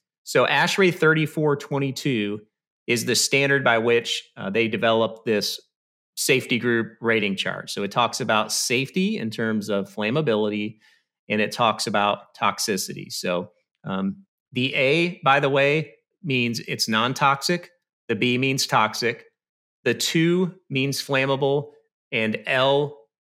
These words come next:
means a low burning velocity. We're gonna talk about what that is. So if you look at where we're at now, riding the four ten A is A one,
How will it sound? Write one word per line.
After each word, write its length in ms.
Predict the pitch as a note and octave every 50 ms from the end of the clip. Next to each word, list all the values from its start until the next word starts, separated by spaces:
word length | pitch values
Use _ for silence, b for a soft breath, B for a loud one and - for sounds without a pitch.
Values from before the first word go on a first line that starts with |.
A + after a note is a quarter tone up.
| _ -
means 420 | A#2 A#2+ A#2 A#2 A#2 A#2+ A2 - -
a 80 | F#2 -
low 300 | G2+ A2 A#2 A#2 A#2+ A#2
burning 340 | A2 A#2 A2 G#2 G#2+ G#2 F#2+
velocity. 580 | G#2 G2 G2 G2+ G2 F#2+ - - F#2+ F2 F2
We're 120 | F2+ G2 F#2+
gonna 160 | G2 F#2+ F#2
talk 320 | - - G#2 G2 F#2+ F#2 -
about 400 | F#2+ G2 F#2 F#2 F#2 - - _ _ _
what 160 | - - F#3+ -
that 140 | F#2+ F#2
is. 180 | F#2+ F#2+ - -
So 100 | - A#2+
if 160 | G#3 - -
you 140 | A2 A2 A2+
look 200 | C#3 D3+ D3 -
at 160 | C#3+ C3+ -
where 220 | - D3 C#3 C3+ B2+
we're 100 | B2 B2
at 200 | A#2+ A#2 A#2+ A#2+
now, 420 | A#2 A#2+ A#2+ B2 B2+ B2+ B2+ - b b b b b b b b _ -
riding 300 | C3+ C3 B2+ B2+ B2+ B2+
the 80 | A#2 G#2+
four 280 | - - C#3 C3+ C3+ B2
ten 180 | - C#3 B2+
A 180 | A#2+ A#2+ A#2+ A#2
is 160 | A2 F#2+ - -
A 180 | D#3 C3 C3
one, 460 | B2 A#2 A#2 A#2+ C#3+ F#3 G#3 G3 -